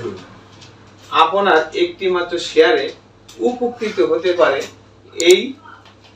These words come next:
যন্ত্রণাদায়ক লক্ষ লক্ষ রোগী। আমার কথাগুলো কোথাও বুঝতে অসুবিধা হলে অথবা বিস্তারিত জানতে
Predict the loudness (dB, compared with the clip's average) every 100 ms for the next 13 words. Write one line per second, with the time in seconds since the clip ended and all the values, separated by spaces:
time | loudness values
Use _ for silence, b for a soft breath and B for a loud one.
0 | -20 -8 0 2 2 -2 -2 0 2 2
1 | 0 -6 -20 _ _ _ -20 0 2 2
2 | -2 -6 0 2 2 0 -6 -6 -8 -20
3 | _ _ -20 -8 -6 -6 -14 -20 -20 -20
4 | _ _ _ -2 0 2 2 2 2 2
5 | 2 2 2 0 0 -4 2 4 4 2
6 | 0 4 4 2 0 -4 -18 -20 -20 -12
7 | 2 2 2 0 0 0 -8 2 2 4
8 | 0 0 -2 -4 -4